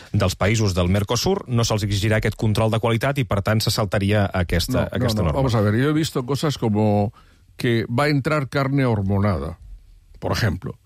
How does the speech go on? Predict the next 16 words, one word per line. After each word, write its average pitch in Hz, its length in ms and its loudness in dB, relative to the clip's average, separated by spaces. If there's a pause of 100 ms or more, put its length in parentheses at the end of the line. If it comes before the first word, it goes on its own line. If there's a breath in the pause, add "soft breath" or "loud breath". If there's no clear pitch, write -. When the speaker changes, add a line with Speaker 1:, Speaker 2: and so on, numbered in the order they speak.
(180)
Speaker 2:
La 113 140 0
carne 135 240 0
hormonada 127 480 2
está 127 260 -2 (140)
prohibida, 110 800 0 (100)
la 107 120 -2
utilización 98 500 2
de 113 80 2
hormonas 117 440 0
en 101 60 0
los 87 140 -4
cuatro 107 300 0
países 104 320 0
de 113 60 2
Mercosur. - 540 -6 (720 loud breath)
Primero, 117 420 0